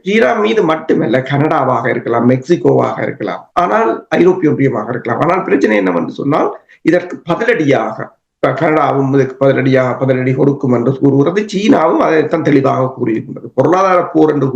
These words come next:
வரும்போது யாரும் இங்கு வெல்லப் போவதில்லை என்றுதான், அஹ், சீனா கூறியிருக்கின்றது. "நீங்களும் தோற்பீர்கள், நாங்களும் தோற்பீர்கள், தோற்போம்.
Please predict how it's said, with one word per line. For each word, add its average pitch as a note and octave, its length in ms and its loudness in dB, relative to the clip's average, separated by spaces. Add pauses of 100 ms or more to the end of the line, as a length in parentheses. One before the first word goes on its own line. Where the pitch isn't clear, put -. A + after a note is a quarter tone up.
வரும்போது C3 540 0 (500)
யாரும் E3+ 580 0
இங்கு D#3+ 280 2
வெல்லப் C#3+ 360 0
போவதில்லை A#2+ 680 -2
என்றுதான், C3+ 400 0
அஹ், B2+ 260 2
சீனா B2 440 0
கூறியிருக்கின்றது. A#2+ 640 -2 (260)
"நீங்களும் F3 440 2
தோற்பீர்கள், D3 520 2
நாங்களும் C#3 440 0
தோற்பீர்கள், A2+ 540 -4 (420)
தோற்போம். - 340 2